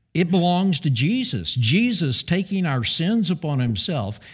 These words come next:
gave us his righteousness as a breastplate, as a critical piece of armor that protects us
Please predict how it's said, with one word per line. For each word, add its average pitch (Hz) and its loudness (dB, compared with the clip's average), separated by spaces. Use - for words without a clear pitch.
gave 151 2
us 143 0
his 233 -2
righteousness 104 -4
as 156 0
a 156 0
breastplate, 120 -4
as 131 2
a 139 2
critical 214 0
piece 196 -2
of 175 0
armor 113 0
that 113 -2
protects 165 -6
us 78 -12